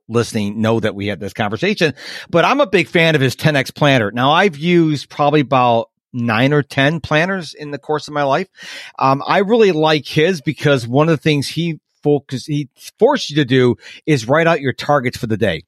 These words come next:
Now, these are not your goals. That's a separate section. What are you gonna do today?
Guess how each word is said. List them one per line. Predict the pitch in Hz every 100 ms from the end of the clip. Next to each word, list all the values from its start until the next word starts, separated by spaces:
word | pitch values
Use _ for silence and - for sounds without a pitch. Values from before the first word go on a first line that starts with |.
| _ - _ _ _ _
Now, | 165 147
these | 151 202
are | 208
not | 190 180
your | 151
goals. | 135 156 110 - - _
That's | 123 127
a | 127
separate | - 151 147 127 -
section. | 151 123 - 95 78 _ 254 _
What | 196 131 202
are |
you | 240
gonna | 240 165
do | 156
today? | 147 104 80